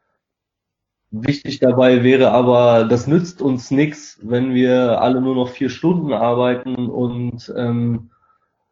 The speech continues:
aber trotzdem den gleichen Bullshit dabei weiter produzieren.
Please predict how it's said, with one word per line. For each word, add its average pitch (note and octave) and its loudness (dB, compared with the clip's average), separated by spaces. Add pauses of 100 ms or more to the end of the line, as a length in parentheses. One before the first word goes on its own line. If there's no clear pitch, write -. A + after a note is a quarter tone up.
(400)
aber B2 2
trotzdem C3 0
den A#2+ 0
gleichen B2+ 0
Bullshit C#3 0
dabei G#2+ -2
weiter G#2+ -2
produzieren. G#2 -8